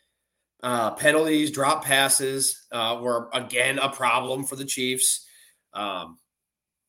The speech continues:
uh, I believe they went for it on fourth down twice, and they failed both, both times in the second half. Terrible.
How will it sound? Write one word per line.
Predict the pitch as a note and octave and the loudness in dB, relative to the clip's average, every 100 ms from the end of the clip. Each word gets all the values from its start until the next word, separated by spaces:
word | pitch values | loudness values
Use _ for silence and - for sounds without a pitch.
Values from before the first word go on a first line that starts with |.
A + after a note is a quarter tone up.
| _ _ _ _ _ _ _ _ - _ _ _ - - | _ _ _ _ _ _ _ _ -20 _ _ _ -12 -6
uh, | B2 A2+ | -2 0
I | A#2 | -2
believe | B2 B2+ D3 | -4 -2 -2
they | C#3+ | 0
went | C3 D3 | 0 -2
for | D3+ E3+ | -2 -2
it | D#3 | 0
on | B2+ | -2
fourth | C3+ D#3 D#3+ | -2 -2 -2
down | C3+ C#3+ | -2 -4
twice, | C#3+ G#2+ G#2+ F3+ F#3+ - - | -6 -8 -4 -2 -2 -4 -8
and | B2 | -6
they | B2+ | -6
failed | - A2+ B2 C#3+ C3 | -4 -2 -2 -4 -2
both, | A#2 B2+ - | 0 0 -4
both | B2 B2+ C3+ | -4 -2 -2
times | C3 A#2+ C#3+ | -2 -4 -4
in | B2 | -4
the | A2 | -2
second | A#2+ A#2 A2+ | -2 -4 -6
half. | G#2 B2 - - _ - - _ | -6 -6 -10 -16 _ -20 -20 _
Terrible. | - G#2 G#2 B2 | -2 -2 -2 -6